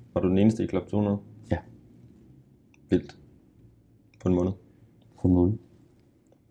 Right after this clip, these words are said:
Speaker 1: Der skal sælges nogle boliger.
Speaker 2: Men det var ikke to hundrede lige, det var over to.
Speaker 1: Hold da kæft.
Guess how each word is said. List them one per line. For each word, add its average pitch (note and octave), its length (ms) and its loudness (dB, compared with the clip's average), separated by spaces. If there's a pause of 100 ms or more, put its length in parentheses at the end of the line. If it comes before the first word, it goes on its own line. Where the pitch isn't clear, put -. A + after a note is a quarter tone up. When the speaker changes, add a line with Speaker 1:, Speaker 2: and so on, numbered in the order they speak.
(220)
Speaker 1:
Der G2 60 -8
skal - 160 -8
sælges G2 220 -2
nogle F#2+ 160 -4
boliger. F#2+ 300 -2
Speaker 2:
Men - 60 0
det E2+ 100 6
var E2+ 40 2
ikke F2+ 120 2
to G2 120 2
hundrede F#2+ 200 4
lige, F#2 120 4
det - 120 -2
var F2 80 4
over - 200 -4
to. - 180 -10 (220)
Speaker 1:
Hold - 120 -8
da - 80 -18
kæft. - 380 -10